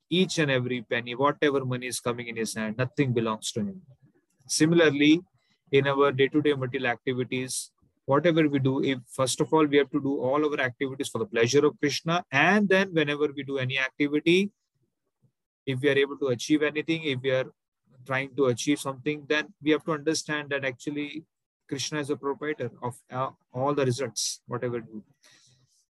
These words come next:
And then Krishna says that free from lethargy, fight. So we have to understand, uh, that there should be no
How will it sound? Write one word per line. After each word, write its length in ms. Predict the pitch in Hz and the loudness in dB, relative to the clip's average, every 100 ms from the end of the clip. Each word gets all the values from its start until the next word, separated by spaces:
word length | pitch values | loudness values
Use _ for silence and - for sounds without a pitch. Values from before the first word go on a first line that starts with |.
| _ | _
And 160 | 139 147 | -2 2
then 140 | 180 | 2
Krishna 380 | - 165 165 156 | 0 0 0 0
says 300 | 147 160 151 | 4 2 4
that 260 | 151 139 131 | 2 2 -2
free 400 | - 165 185 196 | -6 2 2 2
from 260 | - 165 | 0 -2
lethargy, 600 | 143 131 139 147 131 143 | -2 -2 -4 -6 -4 -4
fight. 400 | 139 127 117 110 | -2 0 0 -2
So 420 | - - 147 143 135 - _ _ _ _ _ _ _ - _ | -8 0 2 2 -2 -20 _ _ _ _ _ _ _ -20 _
we 100 | 131 | 0
have 180 | 156 160 | 2 2
to 80 | 170 | 0
understand, 580 | 135 147 139 151 151 151 _ _ _ _ _ _ _ _ _ | 0 0 -2 -2 -4 -6 _ _ _ _ _ _ _ _ _
uh, 300 | - 127 123 117 _ 131 | -4 0 0 -2 _ -2
that 240 | 131 127 - _ - | 0 0 -4 _ -6
there 140 | 135 | -6
should 240 | - 135 | -4 -6
be 100 | 135 | -4
no 520 | 127 135 156 165 165 | -4 0 2 2 0